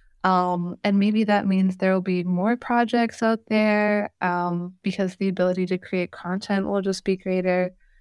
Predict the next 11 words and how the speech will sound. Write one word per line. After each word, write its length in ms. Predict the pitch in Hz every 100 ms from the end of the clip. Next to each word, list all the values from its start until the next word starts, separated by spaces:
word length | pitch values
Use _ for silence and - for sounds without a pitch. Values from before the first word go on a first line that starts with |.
| - - _
Um, 600 | 190 185 185 180 180 175 - -
I, 160 | 196 -
I 80 | 196
really 280 | 208 233 220
don't 240 | 196 185
know. 340 | 185 175 175 -
I 140 | 196
think, 420 | - 196 196 180 - _ _ _ _ _ _ _ _ _ _ _ _ _ _ _ _ _ _ _ _ _ _ _ _ _
I 420 | 262 269 277 277 -
think 280 | 247 254 -
that, 240 | 220 -